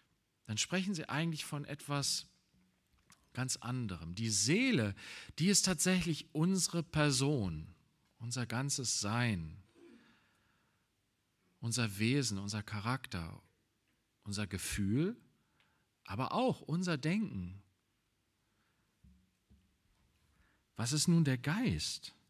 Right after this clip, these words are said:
Ich würde es so beschreiben. Vielleicht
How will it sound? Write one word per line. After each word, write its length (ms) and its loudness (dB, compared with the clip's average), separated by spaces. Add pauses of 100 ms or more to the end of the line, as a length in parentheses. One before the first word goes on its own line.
(400)
Ich 200 0
würde 160 0
es 100 4
so 200 4
beschreiben. 760 -2 (1400)
Vielleicht 320 0